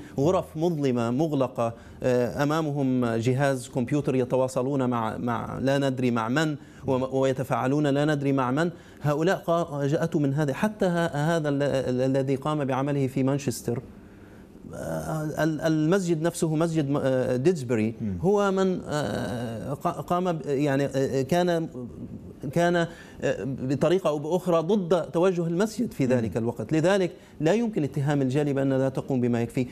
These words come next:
Speaker 1: يمكن أنه نستطيع أن نقوم ب-، ب-، بشيء أكثر، أو الحكومة عندها ما ت-، ما تقوله للجالية لتقوم بشيء أكثر، فليتفضلوا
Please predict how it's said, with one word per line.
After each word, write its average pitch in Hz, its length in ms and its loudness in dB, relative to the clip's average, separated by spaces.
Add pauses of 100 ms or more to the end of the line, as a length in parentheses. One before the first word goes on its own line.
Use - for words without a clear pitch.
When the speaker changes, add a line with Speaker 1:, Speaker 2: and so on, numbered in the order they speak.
(160)
Speaker 1:
يمكن 214 380 2
أنه 156 460 2 (340)
نستطيع 160 500 2
أن 180 60 0
نقوم 175 420 -2
ب-، 156 60 0
ب-، 147 260 2
بشيء 175 280 2
أكثر، 190 240 0
أو 151 120 2
الحكومة 185 380 2
عندها 170 400 2
ما 143 160 2
ت-، 143 220 -2
ما 143 120 0
تقوله 165 500 2
للجالية 151 380 2
لتقوم 143 420 0
بشيء 170 340 2
أكثر، 214 260 -2 (180)
فليتفضلوا 185 680 0